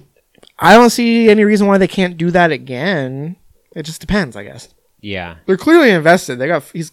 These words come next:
Speaker 1: there's what, two, three, and four are gonna be coming out, like, back to back to back or something like that.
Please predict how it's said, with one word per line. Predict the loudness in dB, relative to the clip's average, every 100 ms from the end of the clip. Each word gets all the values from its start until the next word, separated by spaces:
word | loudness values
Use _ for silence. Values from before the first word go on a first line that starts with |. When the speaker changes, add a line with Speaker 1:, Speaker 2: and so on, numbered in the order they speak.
| -10
Speaker 1:
there's | -8
what, | -2 -2 -2
two, | -4 -4
three, | -4 -6
and | -6
four | -4 -2 0
are | -2
gonna | -6
be |
coming | -8 -8 -8
out, | -8
like, | -6 -8 _ _ _ _ _ _ -2
back | 0 0
to | 0
back | 0 0
to |
back | -2 -2 -2
or | -6
something | -8 -10
like | -6
that. | -4 -4